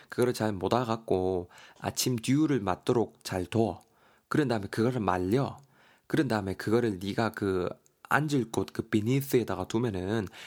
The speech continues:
멀미가 없대. 이거 우리 집 대대로 내려온 비법이다. 내가 안 받고, 돈 안 받고, 환불 안 해준 대신에 돈 안 받고 가르쳐주는 거야.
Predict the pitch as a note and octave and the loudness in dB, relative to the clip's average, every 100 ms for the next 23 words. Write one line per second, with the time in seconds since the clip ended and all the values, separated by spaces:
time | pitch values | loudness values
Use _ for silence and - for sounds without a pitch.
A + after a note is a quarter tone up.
0 | - - G#2 A#2+ A#2 G2+ - - - G2+ | -14 -2 2 2 0 -4 -4 -6 -8 -10
1 | - - F#2 F2+ G2+ - - - A#2 A2+ | -6 -4 -4 -4 -10 -18 -10 0 2 2
2 | A2 C3+ - A2+ C#3 A#2+ G#2 F#2 - - | 0 0 0 0 2 0 0 -4 -6 -4
3 | G2+ F#2+ F2+ A2 B2+ - G2 F#2+ G#2 _ | -2 -2 -2 -4 -6 -2 0 0 -4 _
4 | - - - - G2+ A#2 - F2+ G#2+ A2 | -18 -14 -14 -4 0 0 0 -2 2 2
5 | A2 G#2+ F#2+ D#3 C#3+ G2 F#2 G2 A2 G2 | 0 -2 0 2 2 0 0 -2 -2 -2
6 | F#2 - A2+ A2+ A2+ - G2+ G2+ F#2 F#2+ | -2 0 0 0 -4 -2 -2 -2 -4 -2
7 | - - - | -4 -6 -8